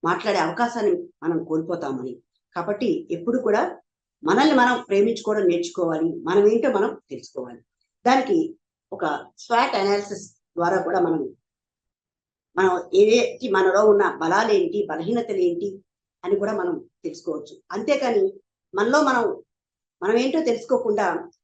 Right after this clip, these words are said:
ఎవరో వస్తారని, ఏదో చేస్తారని మనం ఎప్పుడు కూడా ఎదురు చూడకూడదు. మనకి చిన్నప్పటి నుంచి మనం చూస్తే ఎప్పుడైనా పడిపోయామనుకోండి,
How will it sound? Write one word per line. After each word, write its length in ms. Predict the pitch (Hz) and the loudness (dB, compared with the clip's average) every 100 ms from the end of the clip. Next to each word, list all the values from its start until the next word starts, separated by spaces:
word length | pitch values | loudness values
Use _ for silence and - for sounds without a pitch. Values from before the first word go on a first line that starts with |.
| - | -4
ఎవరో 340 | 190 233 262 | 0 6 6
వస్తారని, 680 | 240 240 233 214 214 214 208 | 6 2 0 0 0 -4 0
ఏదో 160 | 208 254 | 2 2
చేస్తారని 840 | 254 208 202 233 208 196 202 - - | 0 -4 -6 -4 -2 0 -2 -4 -10
మనం 120 | 180 | -8
ఎప్పుడు 260 | 175 175 214 | -8 -6 -6
కూడా 340 | 208 180 156 - | -4 -6 -6 -12
ఎదురు 260 | 160 180 156 | -12 -10 -14
చూడకూడదు. 420 | - 156 - 135 _ _ - | -12 -14 -16 -20 _ _ -10
మనకి 380 | 262 247 180 - | -8 -8 -14 -10
చిన్నప్పటి 320 | 269 311 311 285 | -4 -2 -2 -4
నుంచి 500 | 277 302 254 214 - | -6 -8 -10 -12 -10
మనం 100 | 202 | -10
చూస్తే 320 | 226 233 277 | -8 -10 -6
ఎప్పుడైనా 460 | 202 196 202 247 262 | -6 -6 -6 -4 -4
పడిపోయామనుకోండి, 960 | 214 226 285 247 208 233 208 175 160 | -4 -4 -4 -4 -4 -2 -2 -4 -6